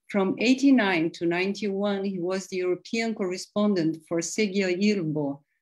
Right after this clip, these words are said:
a South Korean daily newspaper. From ninety-one to two thousand and nine, nineteen, sorry, that is for thirty years, he worked as an agent at the Korean Trade Investment Promotion Agency called kotra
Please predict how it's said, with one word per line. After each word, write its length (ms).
a 60
South 380
Korean 500
daily 300
newspaper. 840
From 260
ninety-one 920
to 160
two 140
thousand 560
and 180
nine, 480
nineteen, 800
sorry, 480
that 180
is 220
for 180
thirty 400
years, 600
he 140
worked 400
as 160
an 160
agent 500
at 200
the 100
Korean 600
Trade 560
Investment 800
Promotion 600
Agency 600
called 440
kotra 540